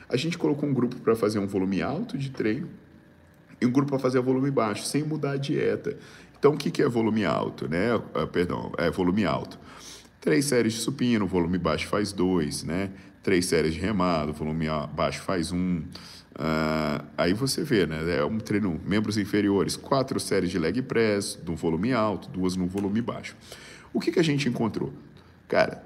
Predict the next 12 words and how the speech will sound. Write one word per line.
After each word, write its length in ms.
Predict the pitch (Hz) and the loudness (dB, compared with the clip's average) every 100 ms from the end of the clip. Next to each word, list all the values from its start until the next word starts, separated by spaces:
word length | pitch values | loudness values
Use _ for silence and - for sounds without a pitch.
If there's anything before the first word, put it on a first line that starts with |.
| - | -2
isso 240 | 120 139 | 0 2
aqui 240 | 165 - 98 | 0 2 0
é 60 | |
cada 400 | - - 131 120 | 2 -2 0 2
uma 160 | 110 107 | 2 2
das 180 | 101 - | 0 2
trezentas 400 | 90 87 90 87 | 2 2 0 0
e 20 | |
setenta 340 | 82 82 80 | -2 -2 -2
e 40 | 76 | -4
seis 220 | - 73 | -2 -2
mulheres. 500 | - 62 58 - | -4 -6 -8 -12